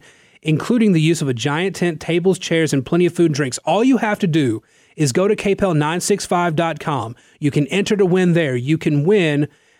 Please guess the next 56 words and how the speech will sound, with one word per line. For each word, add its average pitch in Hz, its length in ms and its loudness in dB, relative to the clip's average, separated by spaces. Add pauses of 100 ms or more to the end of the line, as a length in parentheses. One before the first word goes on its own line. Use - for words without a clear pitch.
(520)
a 139 140 0
tailgating 196 580 0
party 170 220 -4
for 151 140 -4
fifty 135 560 -4 (280)
at 143 140 -4
the 131 80 -4
Cajuns 185 400 0
homecoming 180 480 0
game 147 220 -2
from 139 180 -2
Fezzo's. 143 580 -4 (360)
Be 240 160 4
sure 226 160 0
you 165 120 0
go 135 200 0
and 113 100 -6
check 131 280 -4
that 117 160 0
out. 131 260 -2 (340)
I'm 285 100 0
gonna 302 120 2
go 233 80 2
ahead 196 180 2
and 180 80 -2
take 202 180 -2
a 165 60 0
few 185 180 0
minutes 180 220 2
of 165 80 0
a 147 80 2
break, 160 400 0
and 175 100 2
then 165 80 2
we'll 151 120 2
come 185 260 -2
back 151 240 -4
here 196 220 0
on 156 140 2
the 139 60 0
Joe 131 220 -2
Cunning-, 147 300 -6
uh, 160 180 -4
not 233 220 0
the 147 80 -4
Joe 139 120 -4
Cunningham 135 280 -4
Show, 175 180 -2
Offsides. 190 680 -2
Mark 208 340 0
will 196 60 2
be 165 180 2
sitting 160 320 -2
across 160 300 0
from 170 160 0
me, 175 160 -2